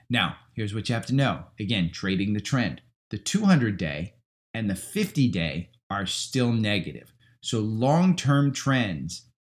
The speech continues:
are negative because if you look at May, and again, I'm looking at a daily spy,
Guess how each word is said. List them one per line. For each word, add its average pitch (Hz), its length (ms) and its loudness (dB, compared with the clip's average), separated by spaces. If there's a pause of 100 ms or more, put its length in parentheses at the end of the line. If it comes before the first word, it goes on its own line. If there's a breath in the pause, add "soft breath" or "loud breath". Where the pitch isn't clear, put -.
(140)
are 113 160 0
negative 107 680 0
because 110 440 -2
if 120 240 -2
you 139 220 6
look 160 300 4
at - 160 -4
May, 117 580 2 (140)
and 117 80 -2
again, 117 280 0
I'm 107 160 -2
looking 160 320 2
at 135 100 2
a 104 80 2
daily 110 560 0
spy, 95 680 -4